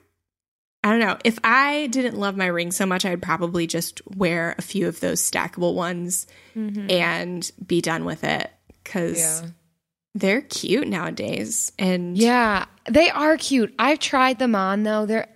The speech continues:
Speaker 2: I find them super uncomfortable. Like, they spread your
Speaker 1: Ooh.
Speaker 2: fingers too far apart, and then they just feel, like, sticky, sweaty.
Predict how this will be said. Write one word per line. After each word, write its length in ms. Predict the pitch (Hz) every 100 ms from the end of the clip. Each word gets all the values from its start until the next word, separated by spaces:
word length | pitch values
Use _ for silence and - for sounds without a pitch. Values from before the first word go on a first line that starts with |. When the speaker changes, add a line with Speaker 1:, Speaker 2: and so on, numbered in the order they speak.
| -
Speaker 2:
I 240 | 202 233
find 340 | - 196 185 175
them 120 | 165
super 520 | - - 180 156 156
uncomfortable. 800 | 147 - 160 - 156 - - 123
Like, 200 | 185 175
they 120 | 190
spread 480 | 180 - - 208 208
your 120 | 208
Speaker 1:
Ooh. 160 | 208 185
Speaker 2:
fingers 520 | 190 202 226 233 226
too 220 | - 262
far 360 | 247 - 254 254
apart, 500 | 254 - 269 262 269 - - _
and 140 | - 220
then 100 | 220
they 140 | 233
just 260 | 226 226 -
feel, 180 | 220 208
like, 200 | 180 -
sticky, 580 | - - 233 226 254
sweaty. 920 | 233 - 190 180 170 185 233 247 254